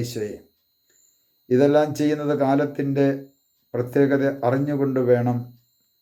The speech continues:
നിദ്ര വിട്ടുണരേണ്ട സമയമായി എന്നരുളി ചെയ്ത കർത്താവേ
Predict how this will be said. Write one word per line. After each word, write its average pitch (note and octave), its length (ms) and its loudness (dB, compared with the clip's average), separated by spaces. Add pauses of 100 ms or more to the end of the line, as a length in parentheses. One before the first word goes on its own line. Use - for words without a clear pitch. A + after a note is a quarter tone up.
(180)
നിദ്ര B2 320 0
വിട്ടുണരേണ്ട B2 680 2 (140)
സമയമായി A#2 600 -4
എന്നരുളി A2 340 -8
ചെയ്ത G#2 280 -6
കർത്താവേ G2 420 -8